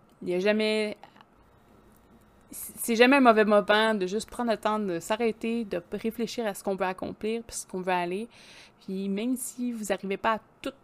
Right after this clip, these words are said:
tout, tout, tout faire ce que vous pen-, vous voulez faire dans votre petit carnet ou dans les petites pensées que vous allez brûler,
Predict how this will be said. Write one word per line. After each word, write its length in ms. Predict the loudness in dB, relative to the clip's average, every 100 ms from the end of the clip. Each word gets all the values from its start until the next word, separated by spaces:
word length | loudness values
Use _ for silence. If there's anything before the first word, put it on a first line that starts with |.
| _
tout, 100 | -10 -10 _
tout, 140 | -10 -10 _ -4
tout 140 | -4 2
faire 220 | 2 2
ce 80 | -2
que 60 |
vous 120 | -6 -2
pen-, 240 | 0 0 0
vous 120 | -4
voulez 220 | 0 0
faire 260 | 0 -2 -2
dans 140 | -2
votre 160 | -4 -6
petit 120 | -2
carnet 420 | 0 0 -2 -4
ou 200 | -4 -2
dans 140 | 0 2
les 120 | 2
petites 180 | 0 -4
pensées 320 | -2 -2 -6
que 60 | -4
vous 80 |
allez 220 | -2 -2 -4
brûler, 440 | -2 -2 -2